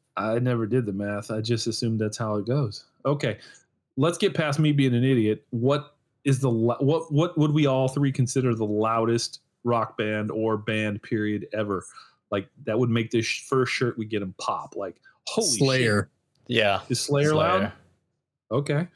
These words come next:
Speaker 3: 'Cause if you go,
Speaker 1: Uh,
Speaker 3: if you go something too, uh, too niche,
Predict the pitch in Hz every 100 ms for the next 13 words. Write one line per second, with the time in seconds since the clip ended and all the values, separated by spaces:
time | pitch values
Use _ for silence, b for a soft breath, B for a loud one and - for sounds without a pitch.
0 | b b b - 107 104 127 123 131 135
1 | 127 123 143 147 - 139 135 123 107 123
2 | 117 113 107 98 98 95 98 - 104 104
3 | 101 98 95 92 - _ _ _ _ _
4 | _ 98 98 101 -